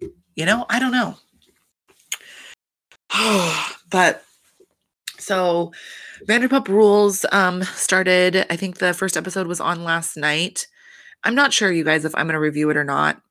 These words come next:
I might just, you know, I, I think I might watch it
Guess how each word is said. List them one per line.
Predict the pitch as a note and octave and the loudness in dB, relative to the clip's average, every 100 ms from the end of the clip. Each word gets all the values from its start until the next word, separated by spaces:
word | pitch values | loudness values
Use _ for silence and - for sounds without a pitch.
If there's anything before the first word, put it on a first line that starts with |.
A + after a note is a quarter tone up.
| _ | _
I | A3 | 0
might | A3 C4 | 2 0
just, | A3 A3 - - - - | 0 -2 -4 -8 -10 -8
you | F#3+ | -2
know, | F#3 E3+ - | -2 0 -2
I, | F3+ - | -4 -2
I | G3+ | -4
think | A3+ A3+ | -4 -2
I | B3 | -2
might | G#3 G3+ F#3+ F#3+ - - - - _ - | 2 2 2 0 -6 -14 -20 -20 _ -6
watch | E3 F3 F3 | 0 0 2
it | F#3+ F3+ - | 0 0 0